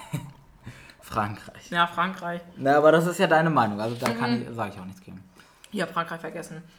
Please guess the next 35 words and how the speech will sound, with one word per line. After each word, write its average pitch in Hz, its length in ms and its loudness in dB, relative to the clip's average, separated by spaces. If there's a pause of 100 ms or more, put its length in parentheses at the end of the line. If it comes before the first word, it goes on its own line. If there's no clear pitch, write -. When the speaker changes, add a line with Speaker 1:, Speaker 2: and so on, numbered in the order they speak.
(100)
Speaker 2:
Ich 185 140 -12
mein, 175 280 -4 (320)
dann 160 140 -14
Frankreich 247 460 0
definitiv 233 600 -8
und 190 360 -8 (1600)
keine 160 140 -12
Ahnung, 160 200 -8
Belgien 202 300 -8
oder 214 100 -12
so, 208 240 -14
England, 214 440 -10 (180)
weiß 208 180 -16
ich 165 140 -16
nicht. 180 220 -14 (440)
Du? 233 240 -8 (540)
Speaker 1:
Mm, 107 400 -6 (120)
ich 135 240 -8
glaube, 113 640 -2
ähm, 101 600 -10 (1160)
dass 110 160 -6
es 110 100 -10
auf 117 120 -4
jeden 120 120 -2
Fall 110 140 -6
Frankreich, 120 600 -8
äh, 117 240 -8
im 117 100 -12
Finale 185 240 -4
Speaker 2:
Mhm. - 40 -6
Speaker 1:
sein 120 160 -8
wird, - 180 -18
eben 104 180 -12
schon 98 120 -14
erzählt. 127 360 -6